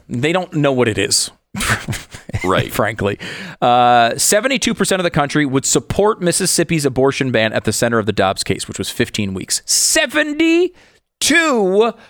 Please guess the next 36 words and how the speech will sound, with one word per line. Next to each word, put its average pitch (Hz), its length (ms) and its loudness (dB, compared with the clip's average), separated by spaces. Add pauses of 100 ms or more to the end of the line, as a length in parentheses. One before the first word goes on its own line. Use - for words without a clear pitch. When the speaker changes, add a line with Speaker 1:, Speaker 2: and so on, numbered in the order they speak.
(160)
Speaker 1:
percent. 196 440 0
Speaker 2:
Uh, 73 60 -12
that's - 460 -8 (140)
Speaker 1:
Who's 403 420 4
in 285 160 2
the 254 80 2
Speaker 2:
pretty 220 220 2
good. 180 40 0
Speaker 1:
mainstream 139 440 0
here? 101 260 -2 (320)
Remember, 254 500 0
up 302 160 0
Speaker 2:
Mm-hmm. 320 60 -2 (120)
Speaker 1:
until 131 540 2 (400)
a - 40 -18
few 214 240 0
weeks 190 280 0
ago, - 380 -2 (380)
the 294 80 2
mainstream 247 720 0
Republican 175 680 0 (140)
position, 110 460 -2
what 120 140 0
they 143 80 0
were 143 100 0
pushing 208 460 -2
for 185 260 0
legislatively, 107 680 0
was 110 200 -2
a 165 140 -6
twenty-week 196 960 -2
ban. 104 220 -2
Not 190 180 -2
fifteen, 117 520 -4
but 143 120 -2
twenty. - 520 -2